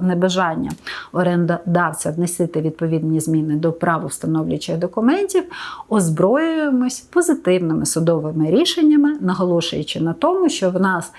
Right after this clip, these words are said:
є недолік реквізиту або технічна помилка, яка не повинна призводити до нарахування штрафів.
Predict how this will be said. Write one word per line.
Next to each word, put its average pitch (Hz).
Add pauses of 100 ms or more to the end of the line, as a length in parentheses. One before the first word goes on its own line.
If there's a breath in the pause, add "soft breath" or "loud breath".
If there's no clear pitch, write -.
(160 loud breath)
є 175 (120)
недолік 175
реквізиту 202
або 165
технічна 160
помилка, 294
яка 202
не 320
повинна 175
призводити 170 (140)
до 170
нарахування 151
штрафів. -